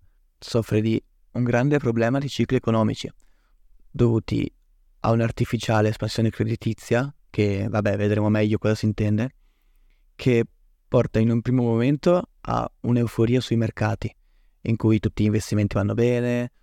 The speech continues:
tutti riescono ad aprire imprese, c'è una corsa all'investimento, una corsa all'attività imprenditoriale. Il punto è che non tutte queste attività imprenditoriali che vengono portate avanti sono alla fine sostenibili,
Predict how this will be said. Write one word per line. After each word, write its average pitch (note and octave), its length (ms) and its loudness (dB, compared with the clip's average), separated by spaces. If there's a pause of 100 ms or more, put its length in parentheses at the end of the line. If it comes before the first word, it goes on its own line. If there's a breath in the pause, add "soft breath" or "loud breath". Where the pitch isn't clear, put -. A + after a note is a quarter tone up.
(160)
tutti - 300 -2
riescono G#2+ 340 0
ad G#2 60 2
aprire G#2 220 -2
imprese, A2+ 520 2
c'è A2 280 -2
una G#2+ 200 -2
corsa G#2+ 380 -2
all'investimento, A2+ 800 0
una A2 180 -2
corsa G#2+ 460 -4 (200)
all'attività G#2+ 540 -2
imprenditoriale. A#2 840 0 (320)
Il B2 160 0
punto A#2+ 280 0
è G#2+ 40 0
che A2+ 240 0 (260)
non B2 300 2
tutte B2 380 2
queste G#2+ 520 0 (100)
attività - 420 0
imprenditoriali A2+ 760 0
che - 120 -4
vengono G#2+ 320 0
portate - 300 -2
avanti A2 460 0 (600)
sono A2 300 0
alla A#2 100 4
fine A#2 220 0
sostenibili, G#2+ 760 -2